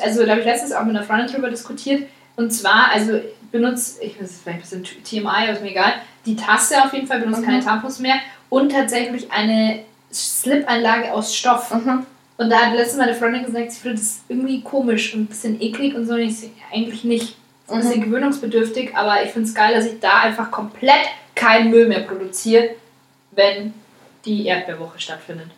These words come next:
Speaker 2: Mhm. Ja, da muss ich sagen, ich bin auch noch im, im Tampon-Game, leider.
Speaker 1: Ist vollkommen in Ordnung, aber da bin ich, das hab ich einfach stolz alles abgelegt. Und
Speaker 2: Nee,
Speaker 1: ich
Speaker 2: ist
Speaker 1: komm sehr
Speaker 2: gut.
Speaker 1: gut mit allem
Speaker 2: Ich,
Speaker 1: klar.
Speaker 2: ich find es auch cool, ich find es auch mega nice, wenn man das macht, ähm, aber wie gesagt, ich bin immer noch im Tampon-Game.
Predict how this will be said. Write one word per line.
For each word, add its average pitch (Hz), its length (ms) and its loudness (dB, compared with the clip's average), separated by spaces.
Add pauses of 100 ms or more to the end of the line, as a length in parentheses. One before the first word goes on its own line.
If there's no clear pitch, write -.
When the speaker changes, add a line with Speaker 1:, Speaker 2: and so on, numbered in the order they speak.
(100)
Speaker 2:
Mhm. 226 380 0 (1160)
Ja, 226 120 6
da 240 100 8
muss 247 180 6
ich 226 100 0
sagen, 214 280 6
ich 214 60 -4
bin 202 140 -2
auch 190 140 6
noch 190 180 2
im, 180 260 -4
im 185 180 -10
Tampon-Game, 160 720 -6
leider. - 300 -10 (380)
Speaker 1:
Ist 240 180 2
vollkommen 269 560 4
in 240 120 0
Ordnung, 247 320 2
aber 208 240 4 (280)
da 220 440 2
bin 226 140 0
ich, - 340 -6 (100)
das 214 140 -8
hab 240 140 2
ich 254 80 -2
einfach 220 200 -2
stolz - 600 4
alles 226 380 2
abgelegt. 185 520 -2
Und 214 80 -2
Speaker 2:
Nee, 269 120 8
Speaker 1:
ich 302 60 8
Speaker 2:
ist 294 60 6
Speaker 1:
komm 226 160 6
sehr 269 240 6
Speaker 2:
gut. 302 140 4
Speaker 1:
gut 262 80 0
mit - 160 0
allem 226 180 6
Speaker 2:
Ich, 240 80 -2
Speaker 1:
klar. 240 320 4
Speaker 2:
ich 226 100 -2
find 285 160 2
es 294 120 0
auch 233 280 2
cool, 285 240 8
ich 247 100 2
find 240 140 -2
es 240 120 -2
auch 233 80 2
mega 226 260 2
nice, 220 260 4
wenn 220 80 0
man 214 100 4
das 208 140 -2
macht, 214 320 2
ähm, 202 140 0
aber 190 260 0
wie 196 60 -8
gesagt, 190 320 -4
ich - 100 -18
bin 202 140 -8
immer 190 160 -2
noch 185 140 -4
im 190 100 -4
Tampon-Game. 185 580 -2